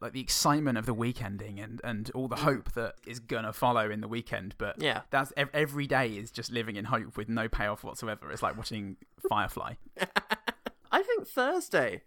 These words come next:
Speaker 2: is probably gonna average out to be the best. Like, every Thursday, if I had all of those in one Thursday, the overall feeling, I think, would be one of optimism for the coming weekend, satisfaction that the week's nearly over,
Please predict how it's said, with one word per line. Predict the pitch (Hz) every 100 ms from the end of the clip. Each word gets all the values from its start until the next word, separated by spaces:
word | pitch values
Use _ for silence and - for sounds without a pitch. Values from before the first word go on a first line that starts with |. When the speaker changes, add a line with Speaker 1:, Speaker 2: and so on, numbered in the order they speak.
| -
Speaker 2:
is |
probably | - 165 139
gonna | 135 131 - -
average | 139 131 135
out | 127 117
to | -
be |
the | 123
best. | 117 120 120 - - - -
Like, | 165 160
every | 190 196 208
Thursday, | 202 208 202 190 139 117
if | 113
I | 131
had | 151 151
all | 147
of | 143
those | 147 143 131
in |
one | 123 123
Thursday, | 123 135 127 - 117
the | 113 123
overall | 143 135 131
feeling, | - 143 127
I | 113
think, | - 95
would | 120
be |
one | 131 127
of | 127 127
optimism | 170 - - 131 107 110 156
for | -
the | 139
coming | 165 143 127
weekend, | 120 - 110 110 143
satisfaction | - 175 180 - 165 - -
that | 147
the | 131
week's | 139 135
nearly | 135 110 110
over, | 101 107 78